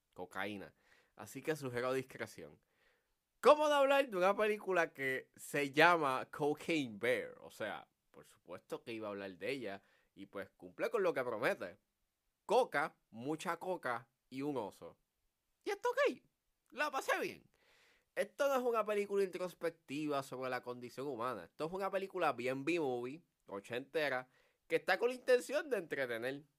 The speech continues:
Y sí entretiene, aunque pudo haber traído más entretenimiento y pudo haber sido mucho más divertido con la premisa que estaba, pues, presentándote. Sí, ver un oso comerse un paquete de coca y luego atacar y comerse gente estúpida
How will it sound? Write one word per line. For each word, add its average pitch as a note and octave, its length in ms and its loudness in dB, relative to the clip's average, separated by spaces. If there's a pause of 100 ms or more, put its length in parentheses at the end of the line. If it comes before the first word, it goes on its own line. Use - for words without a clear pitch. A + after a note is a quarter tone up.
(160)
Y D#3 180 -6
sí D#3 360 -6
entretiene, A3 680 -2
aunque A2 360 -6
pudo D3 300 -4
haber A#3+ 280 2
traído F#3+ 420 -2
más D#3 260 -2
entretenimiento D#3 840 -4
y C#3+ 40 -6
pudo A#2+ 220 -6
haber C3 160 0
sido C#3 240 -6
mucho A2+ 240 -12
más B2+ 160 -8
divertido B2+ 560 -6
con B2 100 -4
la A2+ 100 -6
premisa G2 380 -10
que A2+ 60 -8
estaba, G#2 360 -6
pues, G2+ 200 -8 (240)
presentándote. G2 760 -8 (640)
Sí, G#3 420 -4 (360)
ver C3 320 0
un F3+ 160 2
oso E3 260 2
comerse C#3 400 -2
un D#3 80 -10
paquete C3 460 -2
de C3 160 -2
coca B2+ 420 -4 (240)
y G#2+ 80 -12
luego G#2+ 220 -4
atacar B2+ 420 2
y C3+ 80 -4
comerse A#2+ 460 -6
gente B2+ 240 -8
estúpida F3+ 600 -2